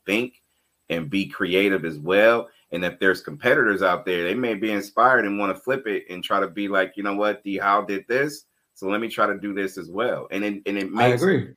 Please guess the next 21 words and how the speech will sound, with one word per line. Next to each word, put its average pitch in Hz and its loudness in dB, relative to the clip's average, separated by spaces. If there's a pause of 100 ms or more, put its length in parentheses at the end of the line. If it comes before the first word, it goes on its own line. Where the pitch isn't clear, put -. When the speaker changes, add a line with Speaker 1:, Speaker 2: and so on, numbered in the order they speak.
Speaker 2:
<clears throat> 220 4
Speaker 1:
it 101 0
makes 117 -2
people 110 -4
wanna 95 0
go 92 2 (200)
and 80 -10
check 98 -2
you 92 -2
out 92 4
a 85 -4
little 87 -4
bit 76 -6
more. 87 -2 (280)
And 87 -8
to 87 -12
me, 98 -2 (520)
that 104 2
is, 98 -6 (720)
that 147 -4
is - -8